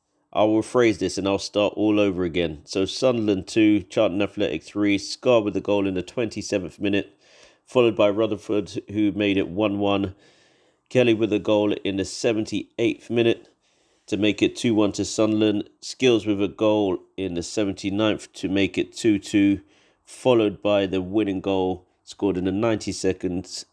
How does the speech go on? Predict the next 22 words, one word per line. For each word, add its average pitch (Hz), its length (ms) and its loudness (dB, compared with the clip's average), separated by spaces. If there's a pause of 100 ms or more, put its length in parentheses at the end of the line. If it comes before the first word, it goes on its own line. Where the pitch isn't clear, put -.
se-, - 240 2 (100)
ninety-second 101 680 -2
minute 95 300 -4 (180)
by 90 220 0 (100)
Endell. 85 520 -2 (2000)
Hopefully 127 460 2
we'll 113 200 2
get 110 240 -2
some 107 320 -2
results 101 480 -2
that 104 280 2
I 95 120 2
do 104 220 0
not 101 200 -2
mess 92 240 -4
up - 180 -2 (400)
on 90 280 -6
this 113 440 0 (120)
show. 98 560 0 (580)
On 90 180 -8
this 98 160 0
show, 90 420 2